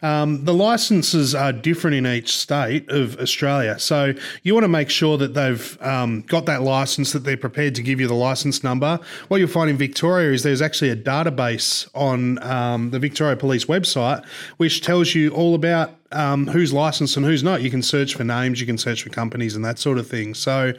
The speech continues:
it's actually worth checking out. Basically, to have a license means that you've studied the appropriate courses. Um, there's lots of, uh, providers out there that, that put you through the course. In Victoria, it's the Certificate three in Investigative Services.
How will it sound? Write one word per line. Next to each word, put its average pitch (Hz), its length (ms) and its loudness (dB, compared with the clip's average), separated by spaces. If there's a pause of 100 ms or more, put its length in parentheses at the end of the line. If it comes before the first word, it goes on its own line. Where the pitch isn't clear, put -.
(360)
it's - 100 -12
actually 226 240 2
worth 175 240 4
checking 143 340 0
out. 143 240 0 (220)
Basically, 233 400 2
to 170 100 2
have 185 160 2
a 160 60 2
license 139 720 2
means 143 400 2
that 135 320 0
you've 135 380 0 (240)
studied 170 640 2
the 139 100 2
appropriate 135 560 0
courses. 180 720 0
Um, 123 420 0
there's 143 260 0
lots 151 240 0
of, 120 260 -2 (220)
uh, 123 260 0
providers 131 580 0
out 123 160 0
there 120 140 -2
that, 117 200 -4 (200)
that 147 180 -4
put 165 140 -2
you 135 100 -2
through 143 260 0
the 131 60 -2
course. 151 440 0 (300)
In 147 140 0
Victoria, 139 440 2
it's 123 140 -4
the 120 100 -4
Certificate 127 480 -2
three 135 280 -2
in 123 60 0
Investigative 120 540 -2
Services. 165 600 0